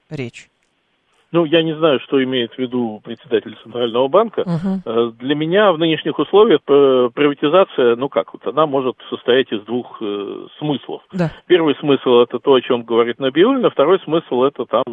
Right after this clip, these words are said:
Speaker 2: денежки какие-то собрать. Действительно, денежки в нынешних ситуациях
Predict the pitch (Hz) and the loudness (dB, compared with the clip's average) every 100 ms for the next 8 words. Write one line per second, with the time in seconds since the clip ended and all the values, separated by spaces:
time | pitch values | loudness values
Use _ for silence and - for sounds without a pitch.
0 | 107 98 127 104 - - 90 87 - - | -12 -4 -2 -2 -10 -12 -10 -14 -12 -6
1 | 113 90 - _ - - - - 110 214 | -4 -6 -8 _ -20 -20 -20 -18 -8 -6
2 | - 143 165 156 - 131 139 135 - 127 | -4 -2 -2 -2 -6 -8 -6 -8 -10 -14
3 | - 139 120 110 | -2 0 0 -4